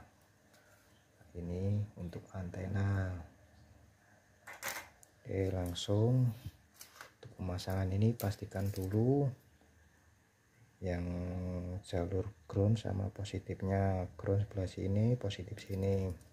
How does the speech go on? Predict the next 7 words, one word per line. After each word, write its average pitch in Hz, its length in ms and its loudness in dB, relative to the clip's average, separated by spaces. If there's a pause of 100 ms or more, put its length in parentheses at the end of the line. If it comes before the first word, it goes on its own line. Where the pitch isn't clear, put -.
(1120)
Berarti 98 480 -4
begini. 98 640 2 (1700)
Terus - 720 -6 (800)
ini 101 160 0 (160)
ground 110 400 6
positif. 110 720 -2 (1500)
Untuk 107 240 -4